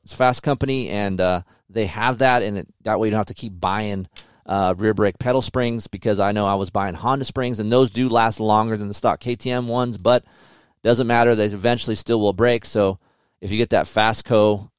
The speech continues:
um, rear brake pedal spring, then you don't have to worry about it. Um, I wanna talk a little bit about triple clamps.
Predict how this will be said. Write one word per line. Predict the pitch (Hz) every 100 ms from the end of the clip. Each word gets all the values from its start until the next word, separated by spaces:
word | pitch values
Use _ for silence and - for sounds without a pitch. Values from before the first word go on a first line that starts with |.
| _
um, | 90 87 80 80 -
rear | 107
brake | 104 101 92
pedal | - 107
spring, | 104 - 98 95
then | 90 82
you | 90
don't |
have | 92 82
to |
worry | 82 104
about | 104 101 98
it. | 95 - _ _ _ _ _ _
Um, | - 117 120 117 113 110 98 - _ _ _ _ _ _ _ _ _
I | 117
wanna | 131 165
talk | 160 156 151
a |
little | 131
bit | 131
about | 127 113 -
triple | - 139 135
clamps. | 147 160 165 175 -